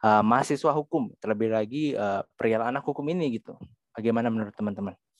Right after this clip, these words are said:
Jangan lupa, eh, dukung terus podcast I M M H U I dengan cara like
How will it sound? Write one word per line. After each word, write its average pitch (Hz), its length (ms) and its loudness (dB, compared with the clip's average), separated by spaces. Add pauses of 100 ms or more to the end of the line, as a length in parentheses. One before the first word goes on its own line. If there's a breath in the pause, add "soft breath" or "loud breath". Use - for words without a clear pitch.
(800 loud breath)
Jangan 156 240 6
lupa, 170 320 4
eh, 117 400 4
dukung 123 240 -2
terus 127 320 -4
podcast - 560 -4
I 113 160 2
M 113 160 2
M - 0 -
H 113 160 -6
U 92 160 -4
I 127 160 -2
dengan 107 240 -4
cara 101 400 -4
like 117 320 0